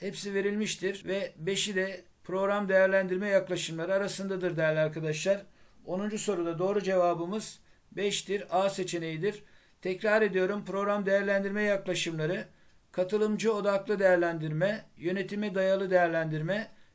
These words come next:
tüketici yararlanıcı odaklı değerlendirme, hedefe dayalı değerlendirme ve uzman odaklı değerlendirmeden oluşur değerli arkadaşlar. Soru on bir. Yukarıda sayılanlardan hangisi ya da hangileri kavram geliştirme sürecinde öne çıkan yaklaşımlar arasındadır? Ayrım,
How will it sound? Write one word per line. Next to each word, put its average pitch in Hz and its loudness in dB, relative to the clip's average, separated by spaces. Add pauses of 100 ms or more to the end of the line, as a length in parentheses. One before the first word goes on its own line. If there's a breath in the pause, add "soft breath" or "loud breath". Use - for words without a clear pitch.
tüketici 196 -6
yararlanıcı 202 0
odaklı 180 0
değerlendirme, 165 0 (240 soft breath)
hedefe 190 -4
dayalı 180 2
değerlendirme 170 0 (300 soft breath)
ve 180 -4
uzman 185 -2
odaklı 170 0
değerlendirmeden 190 0
oluşur 175 -2 (240)
değerli 170 0
arkadaşlar. 139 -4
Soru 202 0
on 226 2
bir. 214 -2
Yukarıda 226 0
sayılanlardan 220 2
hangisi 202 -4
ya 185 -2
da 170 -2
hangileri 202 -2
kavram 196 2
geliştirme 202 -4
sürecinde 180 -2
öne 196 -4
çıkan 180 -4
yaklaşımlar 190 -2
arasındadır? 208 -2
Ayrım, 226 2